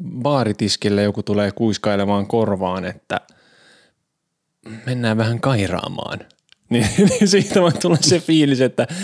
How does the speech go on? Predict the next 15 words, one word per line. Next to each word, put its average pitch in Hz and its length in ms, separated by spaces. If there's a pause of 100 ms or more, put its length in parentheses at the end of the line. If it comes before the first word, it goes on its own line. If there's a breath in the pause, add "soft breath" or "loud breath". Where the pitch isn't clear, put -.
(160 loud breath)
se 127 120
vie 123 140
sut 123 160
kellaria 120 440
murhaa. 95 600 (600 loud breath)
Eikä, 104 360
eikä 107 240
niinkään, 101 460
että 92 160
sieltä 92 240
olisi 92 200
jotain 95 240
tämmöstä 95 280
niinku 101 180
kivaa 85 560